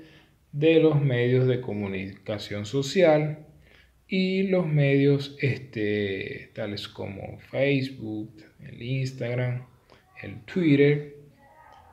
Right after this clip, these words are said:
y toda esa serie de, de, de formas o maneras que utilizamos el día de hoy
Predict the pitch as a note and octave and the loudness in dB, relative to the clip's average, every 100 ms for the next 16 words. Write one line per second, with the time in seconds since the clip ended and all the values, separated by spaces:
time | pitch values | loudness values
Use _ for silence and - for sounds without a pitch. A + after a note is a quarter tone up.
0 | - - G3+ F3+ F#3 C#3+ C#3 C#3+ D3 D3 | -20 -6 -2 -2 0 4 4 4 4 2
1 | C#3+ - - C#3+ C3+ C#3 C#3 C#3 C3+ B2+ | 0 -10 2 4 6 4 6 6 4 2
2 | A#2+ A2+ G#2+ A2 - C3+ C#3 C#3+ D#3+ D#3 | -2 -4 -8 -10 0 0 2 -2 -2 -2
3 | D#3 C#3+ C#3 C#3+ F#3+ - D#3 C3+ B2+ A#2 | 0 -2 0 -2 -4 -6 -2 -2 -2 -6
4 | A#2 A2+ C3+ B2+ A#2 A2 G#2+ G2 F#2+ F#2+ | -8 -10 -6 -4 -4 -4 -4 -4 -6 -8
5 | F#2+ | -12